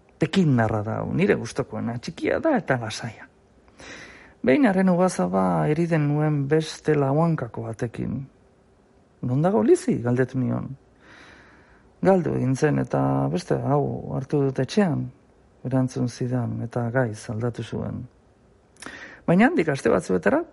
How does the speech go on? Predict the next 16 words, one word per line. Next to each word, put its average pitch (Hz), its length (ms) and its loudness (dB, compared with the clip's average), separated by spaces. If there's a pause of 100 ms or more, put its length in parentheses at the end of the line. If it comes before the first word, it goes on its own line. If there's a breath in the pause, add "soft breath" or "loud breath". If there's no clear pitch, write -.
(100)
pekindarrarekin 156 1120 2
egin 143 220 0
nuen 135 240 2
topo 131 460 -4 (540)
berriz 127 720 -2
igoiluan. 120 800 2 (580)
Poza 339 320 2
hartu 110 240 -4
nuen. 120 380 -4 (1080 loud breath)
Orain, 165 640 2
bi 220 180 2
zakurrekin 113 640 -4
ibiltzen 117 440 0
da ... 104 200 -4 (260)
bizi 143 240 0
laguna. 107 380 -4